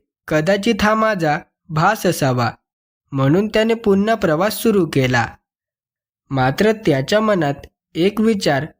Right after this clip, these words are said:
वारंवार येत होता, "आज गाडी काहीतरी दगा देणार आहे." त्याने गाडीचा वेग अधिकच कमी केला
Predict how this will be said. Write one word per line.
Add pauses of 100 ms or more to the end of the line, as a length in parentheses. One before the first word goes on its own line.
(120)
वारंवार
येत
होता, (520)
"आज
गाडी (280)
काहीतरी
दगा
देणार
आहे." (580)
त्याने
गाडीचा
वेग (380)
अधिकच
कमी
केला